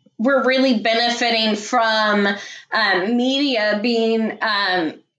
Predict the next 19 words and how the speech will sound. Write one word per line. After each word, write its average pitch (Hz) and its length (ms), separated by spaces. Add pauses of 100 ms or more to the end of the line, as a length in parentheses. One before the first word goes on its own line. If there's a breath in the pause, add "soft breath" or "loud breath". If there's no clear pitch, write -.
(100)
kind 262 200
of 226 160
catching 233 560
on 226 360
to 240 140
these, 220 580
you 240 140
know, 226 120
what 226 200
were 220 140
traditionally 220 600
considered, 208 720
like, 208 240
geek 220 320
hobbyist, 208 920
uh, 190 500 (440 loud breath)
you 226 140
know, 190 360 (400)
concepts, 302 1000